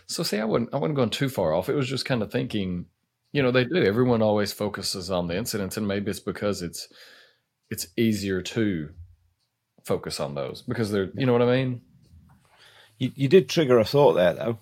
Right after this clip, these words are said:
Speaker 2: which doesn't happen very often, but you did, you
Speaker 1: Oh,
Speaker 2: did trigger a thought there,
Speaker 1: regularly.
Speaker 2: Langdon. Um, w-, which was actually, uh, and I'm thinking aloud here, so bear with me. Um,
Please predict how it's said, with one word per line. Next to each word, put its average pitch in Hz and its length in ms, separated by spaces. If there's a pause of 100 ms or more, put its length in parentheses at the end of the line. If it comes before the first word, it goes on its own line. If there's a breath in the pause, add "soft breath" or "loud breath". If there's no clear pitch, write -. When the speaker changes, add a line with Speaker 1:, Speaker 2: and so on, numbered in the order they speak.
(200)
Speaker 2:
which - 280
doesn't 120 200
happen 98 260
very 90 200
often, 92 400
but - 160
you 92 60
did, 104 280 (120)
you - 100
Speaker 1:
Oh, 95 100
Speaker 2:
did 87 140
trigger 95 280
a 82 60
thought 110 140
there, 92 100
Speaker 1:
regularly. 80 400
Speaker 2:
Langdon. 113 160 (640 loud breath)
Um, 98 400 (920 loud breath)
w-, 113 260
which 123 320
was 117 160
actually, 110 640 (800)
uh, - 640
and 113 120
I'm 107 100
thinking 117 280
aloud 98 300
here, 92 160
so - 160
bear 98 320
with 92 160
me. 90 240 (540 soft breath)
Um, 98 400